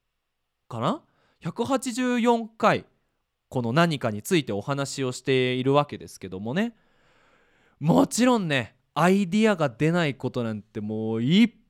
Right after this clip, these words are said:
ぱいあるんですよ。でさ、日本語のクラスなんて言ったらもっとすごいからね。一週間に俺何回クラスやってんだ？一日に大体四、五回やってるとして、えーと、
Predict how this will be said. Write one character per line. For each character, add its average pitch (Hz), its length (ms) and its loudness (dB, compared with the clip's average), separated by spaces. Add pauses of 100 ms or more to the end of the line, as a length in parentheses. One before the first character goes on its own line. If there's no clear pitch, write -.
(240)
ぱ 180 180 6
い 165 80 4
あ 190 120 4
る 285 100 -2
ん 247 80 -4
で 156 100 -2
す 131 120 -6
よ。 95 160 -6 (440)
で 123 100 -4
さ、 131 280 0 (280)
日 143 160 0
本 294 260 0
語 277 120 0
の 269 120 0
ク 269 120 0
ラ 214 100 2
ス - 100 -8
な 113 80 -4
ん - 20 -10
て 104 80 -10
言 - 40 -14
っ - 20 -20
た 104 80 -8
ら 101 60 -6
も 156 160 0
っ - 40 -8
と 202 100 -4
す - 120 -10
ご 117 100 -2
い 107 60 -4
か 87 80 -10
ら 80 100 -14
ね。 147 220 -6 (100)
一 123 120 -8
週 240 260 -4
間 120 180 -4
に 95 80 -10
俺 95 140 -8
何 156 220 -4
回 381 140 -4
ク 381 120 -4
ラ 196 60 0
ス - 80 -12
や 104 80 -6
っ - 20 -20
て - 100 -14
ん 95 60 -12
だ？ - 240 -18
一 139 220 -8
日 220 200 -8
に 208 80 -6
大 131 120 -2
体 117 80 -10
四、 - 160 -10
五 165 120 -2
回 175 220 -2
や 170 80 -2
っ 160 100 -10
て 165 100 -6
る 156 80 -4
と 101 140 -10
し - 100 -14
て、 131 340 0 (380)
え 113 440 -2
ー - 20 -20
と、 175 300 -2